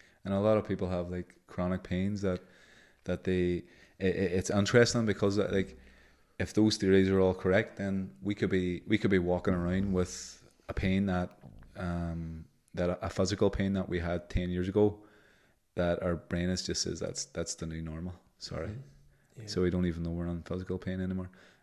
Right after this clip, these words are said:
Speaker 1: And it, and it, and it's, it's scary because you could, you could even say that every pain that we've ever had physical has just been masked.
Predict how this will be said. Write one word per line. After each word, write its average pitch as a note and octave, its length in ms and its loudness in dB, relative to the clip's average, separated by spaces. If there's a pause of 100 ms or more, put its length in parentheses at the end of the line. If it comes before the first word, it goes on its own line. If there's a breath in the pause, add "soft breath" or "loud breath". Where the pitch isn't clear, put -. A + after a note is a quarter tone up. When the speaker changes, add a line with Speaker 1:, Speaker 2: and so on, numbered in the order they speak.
Speaker 1:
And F#2 140 -2
it, F#2 120 -2
and F#2 120 0
it, F2+ 200 0
and F#2 140 -2
it's, F2+ 300 -6
it's F#2 160 -4
scary G2 600 6
because F#2+ 360 -4
you F#2 80 0
could, F#2 280 2 (480 loud breath)
you F2+ 100 -8
could F#2 200 0
even F#2 260 2
say F2+ 220 2
that F2+ 240 0 (200)
every F2+ 260 0
pain F2+ 320 -4
that F2 120 -4
we've F2 200 -4
ever E2+ 260 0
had E2+ 260 -4
physical F#2 640 -4 (500)
has D#2+ 180 -8
just E2 180 -6
been E2 160 -8
masked. F2+ 360 -12